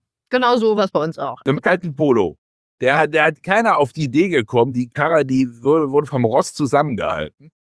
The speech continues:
Speaker 2: Da ist aber noch keiner auf die Idee gekommen zu sagen, "Oh, vielleicht ist dieses, äh, dieses Fahrzeug irgendwie unsicher. Oh nein."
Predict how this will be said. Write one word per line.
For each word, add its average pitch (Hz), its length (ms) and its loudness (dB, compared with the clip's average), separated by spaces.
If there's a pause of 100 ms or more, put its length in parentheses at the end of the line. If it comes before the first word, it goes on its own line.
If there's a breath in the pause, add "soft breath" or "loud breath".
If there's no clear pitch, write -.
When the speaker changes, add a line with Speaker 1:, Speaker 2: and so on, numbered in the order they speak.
(120)
Speaker 2:
Da 131 120 -2
ist 185 100 -2
aber 160 160 -2
noch 135 140 0
keiner 202 260 0
auf 127 140 -2
die 135 100 -4
Idee 156 220 0
gekommen 131 420 -2
zu 120 140 -12
sagen, 120 180 -2 (300)
"Oh, 180 340 2 (200 soft breath)
vielleicht 139 420 0
ist - 240 -8
dieses, 113 320 0
äh, 127 140 2
dieses 104 380 -2
Fahrzeug 101 680 0
irgendwie 90 480 -2
unsicher. 123 760 -4 (180)
Oh 87 180 2
nein." 110 480 0